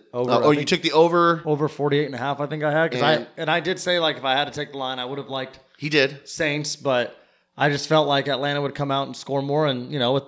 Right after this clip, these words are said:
Speaker 1: my luck with how the weekend went for me, Julio was
Speaker 2: Julio Bones.
Speaker 1: officially out a
Speaker 2: Yeah.
Speaker 1: little bit before game time. So,
Speaker 2: Sure.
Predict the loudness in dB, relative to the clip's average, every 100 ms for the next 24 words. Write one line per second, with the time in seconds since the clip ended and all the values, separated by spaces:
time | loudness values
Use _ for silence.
0 | -8 -4 0 2 2 0 -2 0 2 2
1 | -2 -8 -6 -4 -2 -2 -2 -6 -6 -6
2 | -4 -2 0 0 0 0 0 -2 -2 -2
3 | -2 -2 0 -2 -2 0 2 2 0 -4
4 | -6 -4 -2 -2 -2 -2 -6 -4 -4 -2
5 | -4 -4 -2 -2 -4 -6 -4 -2 0 0